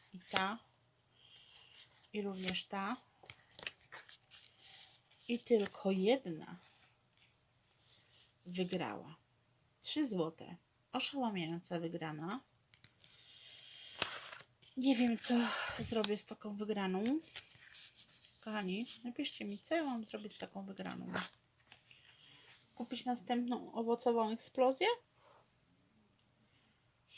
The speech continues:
Czy może inną zdrabkę? Może dołożyć? Może za pięć złotych? Albo napiszcie mi, jakie lubicie zdrabki najbardziej, za jaką kwotę?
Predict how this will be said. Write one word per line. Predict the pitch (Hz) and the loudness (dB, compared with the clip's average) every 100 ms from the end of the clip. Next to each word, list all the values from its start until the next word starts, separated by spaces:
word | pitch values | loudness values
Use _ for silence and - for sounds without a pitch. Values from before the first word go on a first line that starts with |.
| - - _ _ _ _ _ _ _ _ _ _ _ _ _ - | -16 -18 _ _ _ _ _ _ _ _ _ _ _ _ _ -4
Czy | - | 0
może | 220 214 208 | 2 0 -2
inną | - 190 185 175 | -4 -2 -2 -2
zdrabkę? | 180 - 139 - - 170 180 - _ _ - | -4 -4 -6 -6 -8 -8 -8 -14 _ _ -14
Może | 202 196 | -10 -8
dołożyć? | 185 185 190 226 240 233 - - _ _ _ _ _ - | -4 -2 0 0 0 -2 -6 -14 _ _ _ _ _ -16
Może | 202 202 | -10 -8
za | 196 | -8
pięć | 190 220 220 226 | -10 -8 -10 -2
złotych? | 240 240 247 - _ _ - - - - | -2 -2 -6 -8 _ _ -20 -20 -4 0
Albo | 226 | 2
napiszcie | 226 220 254 240 - | 2 0 0 -2 -2
mi, | 220 226 | -2 4
jakie | 254 277 - | 4 4 2
lubicie | 214 190 202 202 | 0 0 -6 -8
zdrabki | 185 190 - 185 | -4 -6 -2 0
najbardziej, | 190 180 175 175 170 | 0 0 -2 -2 -2
za | 180 | 2
jaką | 202 247 - 226 | 6 4 2 -6
kwotę? | - 165 165 - 175 | -6 -8 -6 -6 -8